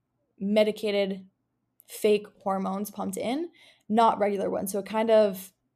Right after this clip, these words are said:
subsides your regular hormone regulation and you're just working on synthetic hormones that are now entering your body. So they don't really change much during that. So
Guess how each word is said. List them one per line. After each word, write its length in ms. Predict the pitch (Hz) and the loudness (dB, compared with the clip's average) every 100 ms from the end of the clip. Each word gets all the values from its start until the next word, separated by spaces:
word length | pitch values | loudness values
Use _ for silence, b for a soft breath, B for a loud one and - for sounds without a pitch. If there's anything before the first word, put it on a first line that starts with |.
| _ - | _ -12
subsides 760 | - 196 - 196 202 208 185 | -10 -6 0 4 4 4 0
your 280 | 196 196 190 | -2 -2 -2
regular 640 | 190 190 202 202 196 190 - | -2 -2 -2 -2 -2 -4 -6
hormone 440 | 202 196 196 196 | -6 -4 -4 -4
regulation 800 | 196 185 196 190 190 196 190 190 190 | -4 -4 -4 -4 -4 -4 -4 -4 -6
and 440 | 190 185 185 185 - | -4 -2 -2 -4 -6
you're 320 | 196 202 185 | -6 -4 -2
just 320 | 185 185 - - | -4 -4 -8 -8
working 520 | 190 202 202 190 185 | -2 -2 -2 -4 -4
on 400 | 185 185 185 185 | -4 -4 -4 -4
synthetic 500 | 185 196 185 180 - - | -4 -4 -2 -4 -4 -10
hormones 500 | - - - - 185 | -12 -10 -10 -10 -4
that 140 | 196 190 | -2 -2
are 80 | |
now 180 | 190 185 | -2 -4
entering 380 | - 190 185 - | -4 -6 -6 -8
your 100 | 180 | -8
body. 280 | - - 190 | -10 -10 -10
So 300 | - 196 190 | -4 -4 0
they 100 | 214 | 0
don't 160 | 220 220 | 0 0
really 280 | 233 220 | 0 0
change 800 | 214 - 202 196 202 202 190 - _ _ _ _ _ - | -4 -8 -8 -6 -6 -8 -10 -16 _ _ _ _ _ 0
much 300 | 190 - - | 0 0 -6
during 280 | - - 71 | -4 -4 -6
that. 180 | 69 - _ _ _ _ _ _ _ _ _ _ _ _ _ - B B B | -8 -10 _ _ _ _ _ _ _ _ _ _ _ _ _ -16 B B B
So 520 | - - 247 233 226 | -2 6 8 8 6